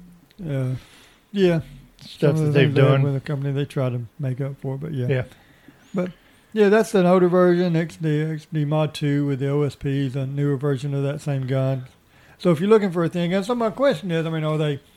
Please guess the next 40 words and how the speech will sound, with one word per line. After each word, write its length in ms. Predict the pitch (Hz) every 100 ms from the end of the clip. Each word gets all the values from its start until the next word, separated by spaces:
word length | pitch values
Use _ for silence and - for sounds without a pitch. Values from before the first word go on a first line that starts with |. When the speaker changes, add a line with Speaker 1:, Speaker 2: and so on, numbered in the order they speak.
| _ -
Speaker 1:
are 80 | 185
they 120 | 156
still 560 | - 220 214 190 160 - _ _ -
relative? 720 | 160 175 175 156 143 131 120 _ -
Speaker 2:
I 140 | 190 120
don't 160 | 101
know. 240 | 101 104 98 - -
Speaker 1:
Is 380 | 160 165 143 127
there 120 | 143
Speaker 2:
No. 500 | 160 185 127 131 135 _ _ - - - -
I 20 |
Speaker 1:
Oh, 20 | 185
Speaker 2:
mean, 80 | 160
Speaker 1:
you're 80 | 175
Speaker 2:
to 60 |
be 100 | 190
Speaker 1:
not? 240 | 160 151 156
Speaker 2:
honest, 0 |
Speaker 1:
You 60 |
Speaker 2:
I 40 | 180
don't 100 | -
Speaker 1:
say 60 | 185
Speaker 2:
think 80 | 220
Speaker 1:
no? 60 | 226 135 131
Speaker 2:
so. 60 | - -
I 60 | 240
don't 120 | 156
think 140 | 143
so. 120 | 117 165
I 40 |
mean, 140 | 180 180
you 140 | 185
Speaker 1:
What 100 | 233
about 420 | 220 220 202 180 _ -
states 460 | - 202 196 180 -
that 80 | 165
have 240 | 170 143
ten 220 | 170 165
round 180 | 160 143
magazine 600 | 147 139 127 131 127 117